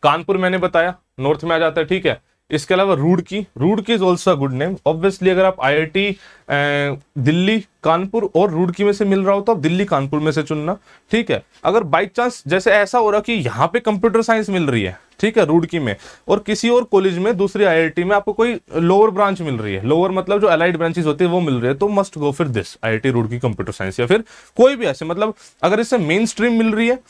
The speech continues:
और उनमें अलाइड स्ट्रीम मिल रही है, तो you can opt for this, वरना otherwise तो वही ज्यादा अच्छी है, ठीक है जी। इसके अलावा वाराणसी, इसमें दो तीन आ जाती है, वाराणसी, रोपड़,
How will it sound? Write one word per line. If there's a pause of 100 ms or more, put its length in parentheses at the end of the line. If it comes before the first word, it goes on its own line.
(180)
और
उनमें
अलाइड
स्ट्रीम
मिल
रही
है,
तो
you
can
opt
for
this,
वरना
otherwise
तो
वही
ज्यादा
अच्छी
है, (300)
ठीक
है
जी। (400)
इसके
अलावा (460)
वाराणसी, (100)
इसमें
दो
तीन
आ
जाती
है, (100)
वाराणसी, (240)
रोपड़,